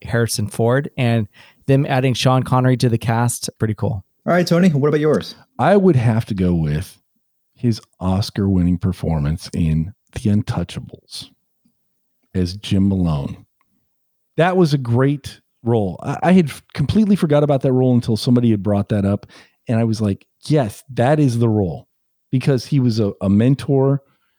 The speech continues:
Speaker 3: He won an Oscar for that. It was, it was just, it was great. And if you think about it, that movie had, like,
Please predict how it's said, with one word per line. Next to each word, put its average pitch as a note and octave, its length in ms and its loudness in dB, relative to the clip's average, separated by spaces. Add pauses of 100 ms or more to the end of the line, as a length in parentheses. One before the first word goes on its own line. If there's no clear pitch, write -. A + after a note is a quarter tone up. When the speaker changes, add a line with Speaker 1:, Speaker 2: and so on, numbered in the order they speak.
Speaker 3:
He - 120 -14
won G2 180 0
an F#2 80 4
Oscar C3 340 2
for - 180 -2
that. C3 500 0
It C3 100 -2
was, B2+ 160 2
it B2+ 80 0
was D3+ 160 4
just, - 260 -4
it C#3 80 2
was B2+ 140 2
great. B2 340 0 (320)
And F#3+ 120 4
if F#3+ 100 2
you A#3 80 6
think C#4+ 180 0
about B2 180 4
it, G#2 80 -2
that F#3 120 0
movie F#3 260 4
had, B2 200 4
like, G#2+ 200 -2